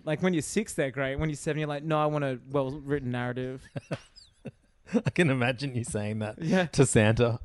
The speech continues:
Speaker 2: sitting on
Speaker 1: Seriously?
Speaker 2: Santa's lap at Christmas. "What
Speaker 1: "So
Speaker 2: do
Speaker 1: do
Speaker 2: you
Speaker 1: you
Speaker 2: want,
Speaker 1: wanna
Speaker 2: little
Speaker 1: choose your own
Speaker 2: boy?"
Speaker 1: adventure?" I'm
Speaker 2: "I
Speaker 1: like,
Speaker 2: want a well-written narrative, you
Speaker 1: No.
Speaker 2: cunt." <laughs>
Speaker 1: It's the Cartman argument with the Family Guy thing. You know what I mean? Like, just,
Speaker 2: Sure.
Speaker 1: I just wanna just write the story.
Speaker 2: <laughs>
Speaker 1: Just, yeah, it's boring.
Speaker 2: So I can't wait to, uh, go
Speaker 1: It's
Speaker 2: through
Speaker 1: like a role-playing game. Like,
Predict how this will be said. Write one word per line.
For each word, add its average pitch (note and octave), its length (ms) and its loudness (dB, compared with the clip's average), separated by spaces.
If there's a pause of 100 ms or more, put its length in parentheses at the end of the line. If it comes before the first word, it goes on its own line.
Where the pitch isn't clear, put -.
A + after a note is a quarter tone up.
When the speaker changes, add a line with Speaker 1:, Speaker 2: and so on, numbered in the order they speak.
(140)
Speaker 2:
sitting D3 240 8
on C3+ 40 12
Speaker 1:
Seriously? C3+ 180 12
Speaker 2:
Santa's B2 300 10
lap B2 220 8
at C#3 100 -4
Christmas. C3 380 6
"What C#3 80 2
Speaker 1:
"So F#3 60 8
Speaker 2:
do F3+ 60 10
Speaker 1:
do F3+ 60 10
Speaker 2:
you F3 80 12
Speaker 1:
you E3 40 12
Speaker 2:
want, C#3+ 120 10
Speaker 1:
wanna C3+ 80 6
Speaker 2:
little B2+ 160 10
Speaker 1:
choose A2 60 2
your A#2 100 10
own B2 140 10
Speaker 2:
boy?" C3 40 8
Speaker 1:
adventure?" F3+ 360 2
I'm G#3+ 80 2
Speaker 2:
"I G#3+ 40 8
Speaker 1:
like, G3 80 8
Speaker 2:
want F#3+ 140 6
a - 40 8
well-written F3 460 6
narrative, C#3 460 4
you G#2+ 200 -2
Speaker 1:
No. F3+ 100 6
Speaker 2:
cunt." E3 280 6
<laughs> E3+ 80 0 (320)
Speaker 1:
It's E3 140 -4
the F3+ 140 4
Cartman F3 360 4
argument C#3 460 -4
with C3 160 -6
the C3+ 80 -4
Family C#3 320 -2
Guy C3 200 -4
thing. D#3+ 120 -2
You F3+ 80 2
know G3 60 8
what G3 80 8
I - 20 6
mean? F3+ 280 -2
Like, F3+ 200 -4
just, E3+ 140 2
Speaker 2:
Sure. G2+ 280 8
Speaker 1:
I E3+ 60 2
just F3 140 -2
wanna E3 320 2 (240)
just E3+ 180 -2
write C#3+ 260 2
the D3+ 60 -2
story. C3+ 480 -6 (360)
Speaker 2:
<laughs> A#2 340 -2
Speaker 1:
Just, - 420 -10
yeah, C#3+ 240 -4
it's C#3+ 220 -6
boring. C#3 480 -2 (200)
Speaker 2:
So C#3 200 8
I D3 80 6
can't D#3 160 6
wait C#3+ 160 8
to, B2+ 240 6
uh, A#2+ 100 8
go A#2+ 140 4
Speaker 1:
It's B2 100 4
Speaker 2:
through G#3 140 6
Speaker 1:
like B2+ 100 8
a - 20 6
role-playing F3+ 440 2
game. C3 240 -6
Like, D3 160 -4